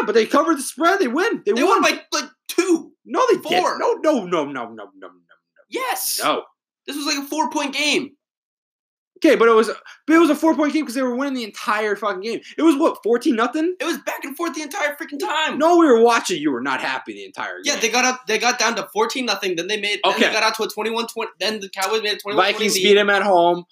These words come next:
Speaker 1: Vikings almost lost to Denver when they were at home. Denver is terrible. Patriots at home. No one beats the Patriots at home.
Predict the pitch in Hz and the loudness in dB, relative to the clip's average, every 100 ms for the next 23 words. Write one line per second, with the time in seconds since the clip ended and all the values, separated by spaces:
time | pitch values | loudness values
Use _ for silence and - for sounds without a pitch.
0 | _ _ _ _ _ _ _ _ _ 143 | _ _ _ _ _ _ _ _ _ -2
1 | 175 175 175 175 165 131 139 202 208 - | 0 0 0 0 0 0 2 2 2 -2
2 | 165 165 170 160 135 127 143 233 269 233 | -2 -2 2 2 2 0 2 4 6 4
3 | 185 180 180 160 156 170 185 185 170 156 | 4 2 2 2 0 0 0 2 2 0
4 | 143 135 - _ _ _ _ _ - 214 | -6 -8 -14 _ _ _ _ _ 0 2
5 | 226 185 156 151 160 - _ _ _ _ | 4 2 4 2 0 -6 _ _ _ _
6 | _ 110 - 202 240 247 220 220 214 214 | _ -20 -4 -2 0 -2 -2 -2 -2 -2
7 | 190 165 180 190 185 - 202 170 175 151 | -2 -2 -4 -6 -8 -10 -8 -8 -8 -10
8 | 156 160 131 | -10 -10 -12